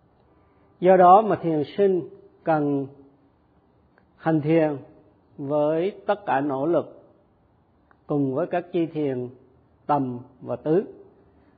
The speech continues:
để phát triển chánh niệm. Chánh niệm được phát triển, năm chướng ngại sẽ bị ngăn cản,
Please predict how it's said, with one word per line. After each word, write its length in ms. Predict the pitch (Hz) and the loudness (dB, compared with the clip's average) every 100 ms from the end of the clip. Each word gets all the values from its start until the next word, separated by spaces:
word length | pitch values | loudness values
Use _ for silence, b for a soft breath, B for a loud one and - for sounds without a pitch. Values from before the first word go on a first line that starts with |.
| _ | _
để 240 | 147 127 123 | -10 -6 -6
phát 300 | 123 175 175 | -4 -6 -6
triển 240 | 135 123 | -6 -6
chánh 200 | 131 143 | -8 -6
niệm. 180 | 160 117 - _ _ _ _ _ _ _ _ _ _ _ _ _ _ - | -6 -8 -14 _ _ _ _ _ _ _ _ _ _ _ _ _ _ -4
Chánh 140 | 202 | 2
niệm 200 | 214 156 | 4 4
được 140 | 151 135 | 2 0
phát 240 | 180 214 - | 0 -2 0
triển, 360 | 160 139 143 - - _ _ - | -2 -2 -4 -10 -20 _ _ -6
năm 260 | 170 175 160 | -2 -2 0
chướng 180 | 185 | -2
ngại 320 | 196 131 113 - - - - | -2 -6 -10 -16 -20 -20 -10
sẽ 80 | |
bị 340 | 156 135 123 117 - - | -6 -4 -6 -8 -12 -10
ngăn 300 | 156 156 151 | -6 -4 -2
cản, 360 | 127 120 135 | -2 -2 -8